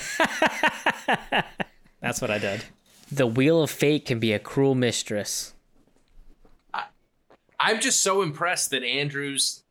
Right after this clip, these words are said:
Speaker 3: Chop Shop debut, like, he went for Francis Ford Coppola, Apocalypse Now level of ambition. I just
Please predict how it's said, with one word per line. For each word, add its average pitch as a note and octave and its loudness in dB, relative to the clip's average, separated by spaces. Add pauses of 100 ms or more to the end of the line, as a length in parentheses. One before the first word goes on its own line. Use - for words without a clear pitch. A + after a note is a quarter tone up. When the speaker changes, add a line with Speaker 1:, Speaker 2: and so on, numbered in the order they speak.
(140)
Speaker 3:
Chop C#3 0
Shop C3 -2
debut, A#2+ -4
like, G#2 -4
he C#3+ -6
went A#2+ -6
for G#2+ -2 (720)
Francis C3+ -2
Ford B2 -2
Coppola, A2+ -4
Apocalypse A2+ -2
Now A2 0
level G2+ -4
of G2 -6
ambition. G2 -4 (180)
I A2+ 0
just - -6